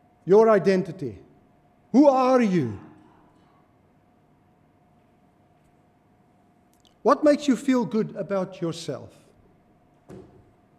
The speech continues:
Something changed in Paul's identity if we read this passage,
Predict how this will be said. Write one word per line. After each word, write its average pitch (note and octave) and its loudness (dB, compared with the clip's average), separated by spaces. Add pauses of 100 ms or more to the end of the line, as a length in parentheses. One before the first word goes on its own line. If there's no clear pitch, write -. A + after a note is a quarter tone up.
(1600)
Something E4+ 4
changed B3 4
in G#3+ 4
Paul's A#3+ 6
identity G3 -2
if B2+ -8
we F3+ 0
read G3 -2
this G3 0
passage, G#3+ -2